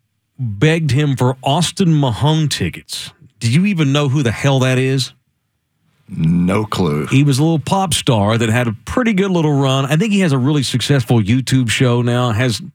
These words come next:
Speaker 1: million view down, subs-, down, down subscribers. Got, got a million down subscribers.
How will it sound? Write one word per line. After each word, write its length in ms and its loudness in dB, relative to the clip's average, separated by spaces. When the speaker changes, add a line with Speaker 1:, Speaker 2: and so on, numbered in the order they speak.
Speaker 1:
million 760 0
view 360 0
down, 840 0
subs-, 360 -4
down, 360 0
down 320 0
subscribers. 720 -2
Got, 360 0
got 160 2
a 20 2
million 460 0
down 240 2
subscribers. 760 -2